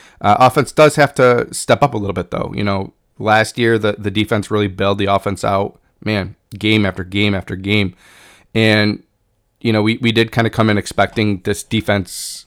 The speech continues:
to be stellar, and they were far, far from that. They looked bad. Um, and if that's what it's gonna be this year, then it's, it's not gonna be a pretty year. I, I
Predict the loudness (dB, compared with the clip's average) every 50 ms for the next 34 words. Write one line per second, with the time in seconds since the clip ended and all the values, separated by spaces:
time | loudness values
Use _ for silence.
0 | _ _ _ _ -20 _ -8 -4 -4 -4 -2 0 0 2 2 2 2 2 0 -4
1 | -6 -12 _ _ _ _ _ _ _ -14 -10 0 4 4 4 4 2 -2 -8 -14
2 | _ _ _ _ _ _ -6 -4 -2 0 0 0 0 -2 -2 0 0 0 2 2
3 | 2 0 0 -2 -2 _ 2 4 6 6 6 6 4 0 -2 -8 _ _ _ _
4 | -20 -8 0 2 4 4 4 4 2 2 0 -2 -4 -4 -8 -12 _ _ _ _
5 | _ _ _ _ _ _ _ _ -8 -8 -8 -8 -10 -12 -14 -16 _ _ _ _
6 | _ _ _ _ _ _ _ _ _ _ _ 0 2 2 2 -2 -4 -8 -10 -10
7 | -10 -16 -20 _ _ _ _ _ _ _ -20 -20 _ _ _ 4 6 8 8 6
8 | 4 2 -2 -6 _ _ _ _ _ _ 0 2 2 4 6 6 4 4 4 4
9 | 2 2 2 2 0 2 2 2 2 2 2 0 2 2 4 4 4 4 2 0
10 | 0 -2 -4 -4 -6 -6 -6 -8 -8 -4 -4 -4 -4 -6 -12 -12 -12 -12 -12 -14
11 | -14 -18 _ _ _ -2 0 0 0 0 -2 -4 -4 -2 -2 -4 -4 -4 -6 -6
12 | -6 -6 -8 -6 -6 -6 -8 -8 -12 _ _ _ _ _ _ _ _ _ _ 2
13 | 4 4 2 2 2 4